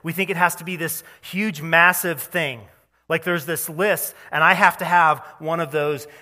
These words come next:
gifts. But this is what Paul says in Romans twelve. "In his grace, God has given us different gifts for doing certain things well. So if God has given you the ability to prophesy,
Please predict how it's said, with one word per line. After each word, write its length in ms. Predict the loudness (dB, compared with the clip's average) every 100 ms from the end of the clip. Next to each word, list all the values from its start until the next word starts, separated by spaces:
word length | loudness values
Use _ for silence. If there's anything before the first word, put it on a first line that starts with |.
| _
gifts. 300 | -6 -4 -4
But 180 | -8 -10
this 200 | -10 -10
is 80 | -6
what 160 | -6 -2
Paul 240 | -2 0
says 220 | -2 -6
in 100 | -4
Romans 340 | -4 -4 -8 -6
twelve. 400 | 2 2 2 -6 -20 -20 -20 -20 _
"In 260 | -4 0 0
his 280 | 2 0 -2
grace, 460 | -2 0 0 -4
God 320 | -2 2 4 2
has 160 | -2
given 280 | -4 -4 -2
us 300 | 0 -2 -2
different 400 | -4 -4 -4 -8
gifts 280 | -4 -6 -6
for 100 | -10
doing 240 | -8 -8
certain 380 | -8 -6 -6 -6
things 280 | -8 -8 -8
well. 480 | -2 0 0 -4 -12 -20 _ _ _ _ _ _ _ _ _ _ _ _ _
So 160 | 0 0
if 140 | 2
God 260 | 4 6 4
has 140 | 2
given 260 | -4 -6 -6
you 140 | -6
the 120 | -6
ability 320 | -2 -2 -2
to 60 | -6
prophesy, 800 | -2 -2 0 -4 -4 -4 -4